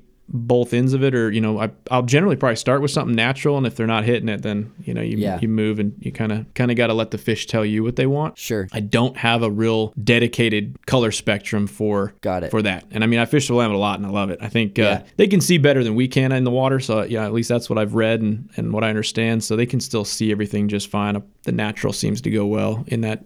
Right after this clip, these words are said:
Speaker 1: in that greener
Speaker 2: Okay.
Speaker 1: color water.
Speaker 2: Yeah.
Speaker 1: Or, you know,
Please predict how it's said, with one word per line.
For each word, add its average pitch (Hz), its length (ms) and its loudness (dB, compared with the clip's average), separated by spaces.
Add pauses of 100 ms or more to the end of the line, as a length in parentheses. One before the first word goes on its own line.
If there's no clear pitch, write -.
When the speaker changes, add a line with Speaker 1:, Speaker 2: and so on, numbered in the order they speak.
Speaker 1:
in 110 120 -2
that - 160 -2
greener 104 220 2
Speaker 2:
Okay. 104 80 -2
Speaker 1:
color 110 200 0
water. 117 400 -2
Speaker 2:
Yeah. 127 360 2
Speaker 1:
Or, 143 220 2
you 120 120 0
know, 117 180 0